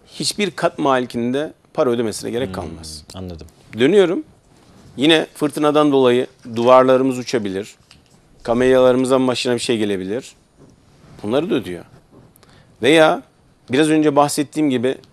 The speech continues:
Speaker 1: artık hepimiz doğalgazla, yani bir, ne kadar da olsa tehlikenin içerisindeyiz yani. Yani bir borunun patlaması veya herhangi bir yangının çıkması, ortak alanın içerisinde oluşan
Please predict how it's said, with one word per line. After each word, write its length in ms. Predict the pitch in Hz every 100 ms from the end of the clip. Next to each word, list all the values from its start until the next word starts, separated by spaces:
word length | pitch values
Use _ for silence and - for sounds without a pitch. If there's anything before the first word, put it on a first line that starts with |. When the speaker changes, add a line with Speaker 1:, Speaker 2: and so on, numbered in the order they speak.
| -
Speaker 1:
artık 460 | 113 120 135 -
hepimiz 380 | 135 131 120 131
doğalgazla, 720 | 120 131 131 135 120 113 92 -
yani 420 | 110 113 113 143 - -
bir, 360 | 107 104 110 - - 110 110 113 120
ne 80 | 131
kadar 220 | 135 117
da 60 |
olsa 320 | 110 104 - 185
tehlikenin 560 | - 113 113 - 254
içerisindeyiz 720 | 277 214 202 - 214 202 147
yani. 320 | 107 95 95 92 _ - - - -
Yani 220 | 107 110
bir 180 | 110 113
borunun 280 | 117 123 120
patlaması 600 | 117 113 - 117 117 120
veya 200 | 117 117
herhangi 320 | 117 117 117
bir 100 | 113
yangının 440 | 113 117 117 120 117
çıkması, 480 | - - 120 -
ortak 320 | 110 104 135 110
alanın 260 | 113 120
içerisinde 500 | 117 120 117 - 120
oluşan 400 | 117 117 131 113